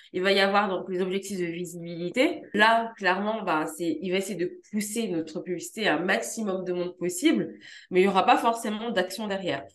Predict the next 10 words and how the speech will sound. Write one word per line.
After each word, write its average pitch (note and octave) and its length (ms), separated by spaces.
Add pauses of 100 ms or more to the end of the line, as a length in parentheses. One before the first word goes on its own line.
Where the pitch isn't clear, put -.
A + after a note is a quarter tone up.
(140)
Ça, C4 100
c'est B3 160
clairement, A3 340
c'est A3+ 160
le F3 180
type G3+ 220
de G#3 140
campagne G#3+ 600
où, E3+ 160
euh, D3+ 200